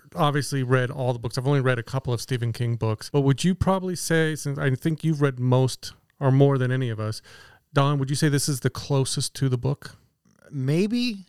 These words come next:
Speaker 2: I mean, you're talking about an eleven hundred page, uh, novel and it being condensed down essentially into two hours and fourteen minutes, however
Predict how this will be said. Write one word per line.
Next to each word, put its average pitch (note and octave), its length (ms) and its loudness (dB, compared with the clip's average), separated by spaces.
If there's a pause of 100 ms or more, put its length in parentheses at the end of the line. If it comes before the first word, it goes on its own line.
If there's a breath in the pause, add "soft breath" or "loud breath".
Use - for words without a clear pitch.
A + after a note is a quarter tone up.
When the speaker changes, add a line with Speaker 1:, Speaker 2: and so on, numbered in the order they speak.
(120)
Speaker 2:
I C#3 60 -2
mean, D#3 240 2
you're F3+ 160 4
talking F3+ 400 -2
about C3 400 2
an A#2+ 100 -2
eleven C3 400 0
hundred C3+ 600 -2
page, B2 760 -4 (400)
uh, A2 180 -10
novel G#2 600 -2
and A2+ 640 -4
it C3 220 -2
being B2+ 260 -2
condensed A#2+ 640 -4 (180)
down A#2+ 460 -2
essentially B2 720 0
into G#2+ 720 -6
two A#2+ 220 2
hours A2 400 -4
and F#2+ 400 -10
fourteen G2+ 380 -12
minutes, E2+ 260 -14
however E2+ 540 -14